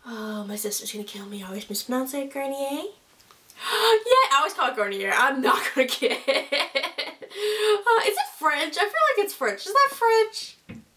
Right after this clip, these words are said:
I always mispronounce French words. I mispronounce every brand. What am I talking about? Um, but this is their Blackhead Illumin-, Il-, I just try to say this is an illuminating scrub.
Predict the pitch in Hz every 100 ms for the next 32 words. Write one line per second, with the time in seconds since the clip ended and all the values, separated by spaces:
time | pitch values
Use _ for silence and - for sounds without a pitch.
0 | _ _ _ _ - 349 254 240 214 214
1 | 190 196 208 202 208 214 - - 277 269
2 | 262 214 208 233 220 214 208 233 440 233
3 | 214 208 202 208 196 - - - - 285
4 | 285 294 370 415 403 302 285 285 359 -
5 | 330 294 262 233 233 247 240 233 - 208
6 | 180 - - - - _ _ _ _ _
7 | _ _ _ _ _ _ _ 247 247 -
8 | 226 214 220 220 254 233 208 196 196 208
9 | 220 220 214 - 220 220